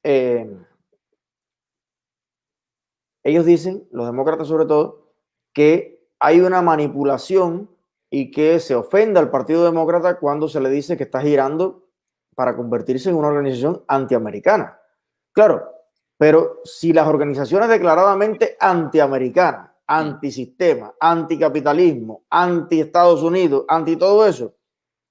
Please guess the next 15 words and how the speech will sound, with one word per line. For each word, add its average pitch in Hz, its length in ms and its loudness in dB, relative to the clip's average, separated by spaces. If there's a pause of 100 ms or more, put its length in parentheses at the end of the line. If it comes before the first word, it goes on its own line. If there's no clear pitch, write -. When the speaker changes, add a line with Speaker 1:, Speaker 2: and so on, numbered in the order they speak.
(640)
Speaker 1:
están 240 540 0
arrulladas 202 640 4
en 226 80 -2
la 214 120 6
bolsa 220 360 4
de 220 100 2
canguro 202 520 0 (320)
Speaker 2:
Exacto. 104 340 -14 (140)
Speaker 1:
del 160 240 0
Partido 202 400 2
Demócrata, 247 600 -4 (680)
entonces 151 500 -6
yo 139 220 -6
no 135 80 -10
entiendo. 247 520 -2